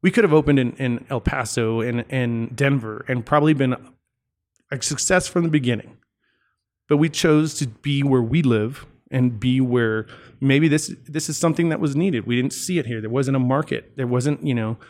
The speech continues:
y-, you don't walk around the Springs and see tons of Mexicans hanging out. You know, this is not L A. This is not San, San, Ca-, California, where we're from.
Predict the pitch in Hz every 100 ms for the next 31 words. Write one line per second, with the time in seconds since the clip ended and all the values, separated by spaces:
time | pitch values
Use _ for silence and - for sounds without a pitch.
0 | _ _ 127 - 147 160 147 156 151 147
1 | 135 - 160 131 117 156 - 139 120 131
2 | 139 143 107 110 107 104 104 123 117 135
3 | 131 120 123 135 120 107 107 95 - 135
4 | 131 120 127 - - - 139 131 143 -
5 | - - - 156 - - 151 127 151 156
6 | 120 117 175 - -